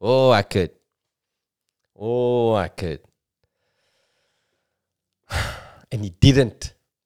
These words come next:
He could have, he could have, he could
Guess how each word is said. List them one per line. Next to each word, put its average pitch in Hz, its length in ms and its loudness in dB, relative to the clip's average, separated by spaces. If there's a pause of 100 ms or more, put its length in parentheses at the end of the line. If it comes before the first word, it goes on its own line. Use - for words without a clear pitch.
He 139 100 -4
could 285 300 0
have, 226 340 6 (220)
he 165 80 -2
could 294 260 2
have, 240 320 6 (3250)
he 135 120 -4
could - 360 0